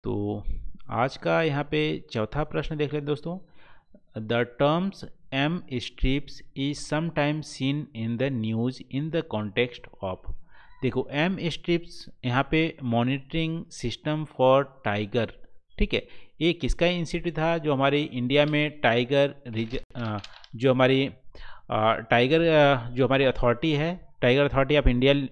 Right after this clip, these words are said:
वो हमारी इसको मॉनिटर करती है और काउंटिंग करने के लिए इ-, टाइगर्स के यहाँ पे यूज़ किया जाता था एम स्ट्रिप। ये हमारी कंप्यूटर प्रोग्राम हुआ करता है, ठीक है, सॉफ्टवेयर बेस्ड हमारी मॉनिटरिंग सिस्टम है एम स्ट्रिप, तो इसको टाइगर की कंजर्वेशन के लिए यूज़ किया जाता था।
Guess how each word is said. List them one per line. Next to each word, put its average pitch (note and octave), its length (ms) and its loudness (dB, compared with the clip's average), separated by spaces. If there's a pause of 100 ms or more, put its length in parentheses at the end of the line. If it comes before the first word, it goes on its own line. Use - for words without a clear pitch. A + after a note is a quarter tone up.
(160)
वो A#2+ 220 0
हमारी C3 280 4
इसको C3 580 2 (300)
मॉनिटर A#2 360 2
करती D#3 320 -2
है D#3 180 2
और C#3 300 2
काउंटिंग D#3+ 360 0
करने D3+ 220 0
के D3+ 100 -4
लिए C#3+ 220 4
इ-, B2+ 220 -4
टाइगर्स B2 380 4
के D3 120 0
यहाँ A#2+ 200 2
पे C#3+ 60 4
यूज़ B2 280 2
किया A2 120 0
जाता A2+ 220 0
था D#3+ 220 2
एम B2+ 280 0
स्ट्रिप। A2 300 -4 (100)
ये D3+ 120 0
हमारी F3 180 0
कंप्यूटर D#3+ 540 2
प्रोग्राम A#2+ 400 0
हुआ G#2+ 220 -2
करता G2+ 280 -2
है, G#2+ 260 -6
ठीक F#3+ 120 2
है, - 220 -4 (340)
सॉफ्टवेयर C#3+ 640 6
बेस्ड B2+ 320 4
हमारी C#3+ 180 6
मॉनिटरिंग A#2+ 420 2
सिस्टम C#3 380 0
है E3+ 300 0
एम A#2 200 2
स्ट्रिप, - 360 -2 (240)
तो - 140 -20
इसको - 140 2
टाइगर D#3 320 4
की F#3 120 -6
कंजर्वेशन C3+ 480 0
के E3 80 -6
लिए D3+ 100 2
यूज़ B2 180 2
किया A2+ 120 0
जाता A2 240 0
था। D#3+ 280 -8